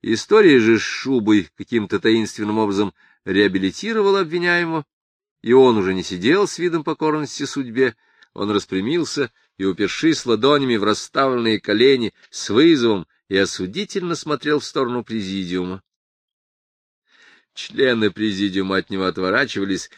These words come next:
и один из них был значительно краснее остальных. Я взглянул на часы. Было уже начало четвертого. Имело смысл поискать буфет.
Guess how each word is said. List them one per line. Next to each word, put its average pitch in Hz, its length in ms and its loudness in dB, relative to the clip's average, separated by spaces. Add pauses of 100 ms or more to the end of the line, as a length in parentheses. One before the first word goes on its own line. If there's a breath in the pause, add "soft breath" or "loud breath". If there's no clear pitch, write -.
(160 soft breath)
и 92 100 0
один 95 380 0
из 90 140 -4
них 95 200 -4
был 95 140 0
значительно 92 500 -6
краснее 90 580 -6
остальных. 92 600 -14 (1040)
Я 165 440 0
взглянул 175 480 -4
на 196 100 -4
часы. 117 580 -6 (520)
Было 175 280 -4
уже 156 140 -6
начало 165 360 -2
четвертого. 139 760 -4 (440)
Имело 151 440 -4
смысл 113 420 -4
поискать 117 460 -4
буфет. 92 460 -6